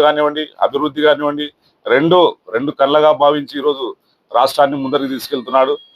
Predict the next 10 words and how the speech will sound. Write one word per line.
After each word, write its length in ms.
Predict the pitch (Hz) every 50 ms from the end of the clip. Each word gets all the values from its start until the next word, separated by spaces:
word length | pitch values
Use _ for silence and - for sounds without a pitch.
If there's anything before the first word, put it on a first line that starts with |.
| _ _ _ _ - -
కాబట్టి 340 | 139 143 151 147 135 156 147 117 113 135 147
ఏదైతే 400 | 160 165 165 165 156 - 175 175 170 139 - _ _ _ _ _ _ _ _ _ _ _ _ _ - 107 135
ఆర్థిక 300 | 151 151 - 165 156 170 170 165 143
వనరులు 320 | 156 156 165 151 160 160 156
అన్-, 240 | 156 156 156 - _ - 110
అన్నీ 200 | 120 147 165 170 160 143 143
ఉన్నప్పటికీ 420 | 160 170 185 - 160 160 160 165 160
కూడా 240 | 165 156 151 165 175 175 - _ _ _ _ _ _ - 98 110
రాష్ట్రాన్ని 460 | 131 151 - - 165 165 160 160 160 147
అతలాకుతలం 500 | 135 156 160 156 131 143 127 156 160 156